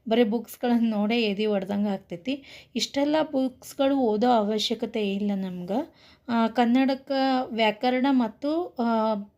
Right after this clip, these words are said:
ಭಾಷಾ ಬೋಧನಾ ಶಾಸ್ತ್ರ, ಆ, ಮತ್ತು ಇಂಗ್ಲೀಷ್ ಕೂಡ ವ್ಯಾಕರಣ, ಗ್ರಾಮರ್ ಮತ್ತು, ಆ, ಪೆಡಗಾಲಜಿ ಓದಬೇಕು, ಇಂಗ್ಲೀಷ್ ಪೆಡಗಾಲಜಿ. ಮತ್ತು ಅದಾದ್ಮೇಲೆ, ಆ, ಸೈಕಾಲಜಿ, ಆ, ಸೈಕಾಲಜಿ ಅಂತೂ, ಆ,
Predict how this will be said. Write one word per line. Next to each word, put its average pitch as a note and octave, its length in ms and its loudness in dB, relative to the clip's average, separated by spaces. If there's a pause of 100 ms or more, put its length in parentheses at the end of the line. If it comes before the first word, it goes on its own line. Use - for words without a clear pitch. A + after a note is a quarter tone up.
(420)
ಭಾಷಾ A#3 540 4
ಬೋಧನಾ A3 480 -2
ಶಾಸ್ತ್ರ, G3 440 -4 (600)
ಆ, A3 200 2
ಮತ್ತು A3+ 460 2
ಇಂಗ್ಲೀಷ್ A3+ 500 0
ಕೂಡ A#3+ 220 -2 (160)
ವ್ಯಾಕರಣ, A3 640 0 (240)
ಗ್ರಾಮರ್ G3+ 580 0
ಮತ್ತು, B3 500 -6 (320)
ಆ, G#3+ 360 0
ಪೆಡಗಾಲಜಿ G#3+ 680 0
ಓದಬೇಕು, F#3+ 580 -4 (360)
ಇಂಗ್ಲೀಷ್ G#3 460 -4
ಪೆಡಗಾಲಜಿ. F#3+ 760 -6 (400)
ಮತ್ತು A#3+ 300 2
ಅದಾದ್ಮೇಲೆ, A3+ 960 0
ಆ, G#3 400 -2
ಸೈಕಾಲಜಿ, A3 960 -2 (400)
ಆ, G#3+ 420 0
ಸೈಕಾಲಜಿ A3 580 0
ಅಂತೂ, A3 720 -2
ಆ, G3 220 0